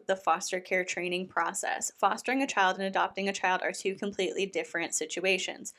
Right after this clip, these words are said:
We got into this knowing that we are fostering with reconciliation as the goal. That decision is not up to us in any way. We are just here with an open door for children that need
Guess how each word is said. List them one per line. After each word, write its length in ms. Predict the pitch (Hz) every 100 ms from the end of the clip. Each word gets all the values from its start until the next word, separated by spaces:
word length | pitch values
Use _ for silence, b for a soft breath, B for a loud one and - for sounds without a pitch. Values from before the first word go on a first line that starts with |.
| B B
We 80 | 208
got 160 | 202 214
into 220 | 262 285
this 200 | 294 285
knowing 340 | 185 180 180
that 260 | 180 175 - _ _ -
we 220 | 190 190 185
are 140 | 190
fostering 520 | - 180 180 - 190
with 200 | 185 175
reconciliation 920 | 185 185 196 - 185 180 175 - 190 -
as 240 | 170 180
the 100 | -
goal. 400 | 185 165 - - _ b b -
That 160 | 185 233
decision 420 | 233 233 233 220
is 140 | 311
not 160 | 196 -
up 120 | 175
to 120 | - 185
us 200 | 180 -
in 180 | 156
any 240 | - 185 180
way. 340 | 170 147 175 - b b
We 80 | 202
are 100 | 196
just 220 | 214 -
here 240 | 202 196 196
with 160 | 190
an 140 | 185 -
open 320 | 180 180 196
door 300 | 190 170 165
for 160 | - 190
children 440 | - 170 180 175
that 220 | 170 165
need 240 | 180 175